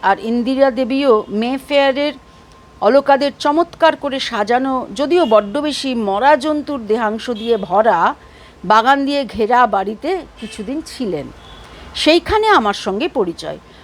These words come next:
অবশ্যই সবুজপত্রের সম্পাদক প্রমথ চৌধুরীকে সে সময় কে না জানত।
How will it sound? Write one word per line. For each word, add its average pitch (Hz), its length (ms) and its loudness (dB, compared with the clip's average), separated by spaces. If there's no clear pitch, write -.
অবশ্যই 311 600 2
সবুজপত্রের 349 960 0
সম্পাদক 269 640 0
প্রমথ 277 340 -2
চৌধুরীকে 285 640 -4
সে 262 200 -6
সময় 254 380 -6
কে 254 120 -6
না 208 200 -4
জানত। 151 460 -8